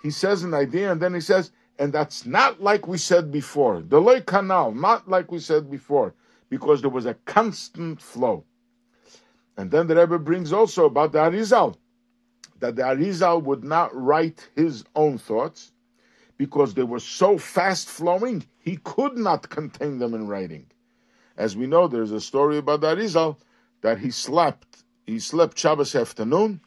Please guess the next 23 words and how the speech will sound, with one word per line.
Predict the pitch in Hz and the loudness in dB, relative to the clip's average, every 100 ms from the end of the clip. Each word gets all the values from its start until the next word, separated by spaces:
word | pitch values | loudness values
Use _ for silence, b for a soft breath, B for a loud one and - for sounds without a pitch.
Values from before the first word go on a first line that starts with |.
| b b b - | b b b -8
and | 107 | -6
he | 107 | -6
said | - 165 185 117 | 0 4 4 2
that | 101 - | -6 -6
what | 95 101 | -6 -6
he | 80 185 185 117 80 | -4 -4 -4 -6 -8
learned | 110 190 170 107 - _ | -2 0 0 -2 -8 _
in | 104 | -8
these | 107 190 170 - | -4 -6 -6 -10
two | - 180 160 | -4 -2 2
hours | 147 185 123 95 | 4 6 4 0
of | 139 151 | -2 -2
his | 165 | -6
sleep | - 214 247 - _ _ _ _ _ _ _ _ | -4 -4 -4 -6 _ _ _ _ _ _ _ _
it | 139 143 | -4 -2
would | 143 | 0
take | 175 226 - | 4 4 6
him | 190 175 160 _ _ _ _ _ - | 2 2 -4 _ _ _ _ _ 2
eighty | 208 233 208 | 4 4 2
years | 185 160 214 220 196 - | -2 2 6 6 6 2
to | 160 | -4
be | 147 156 | -2 0
able | 170 185 170 165 | 0 2 2 0